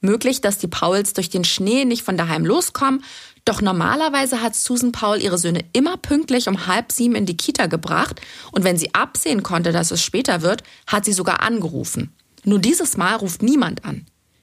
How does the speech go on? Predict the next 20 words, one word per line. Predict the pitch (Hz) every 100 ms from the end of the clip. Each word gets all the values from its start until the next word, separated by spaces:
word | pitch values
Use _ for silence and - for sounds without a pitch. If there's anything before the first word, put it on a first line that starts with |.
| _
Die | 175
Kita-Leiterin | 165 320 185 170 175 190 170
ist | - 185
deshalb | 190 196 170
beunruhigt. | - 202 175 135 - - - - _ _ _ - - - - - -
Also | 190 302 381
ruft | 285 294 -
sie | 302
Susan | - 254 269 254
Powells | - 214 226 -
Geschäftsnummer | 196 - 262 - - - 165 165 -
an, | 190 262
um | 180
nachzufragen, | 165 226 - 208 - 165 180 185
was | 208
mit | 208 190
den | 185
beiden | 170 180 185
Jungs | 175 190 180 -
ist. | 196 - -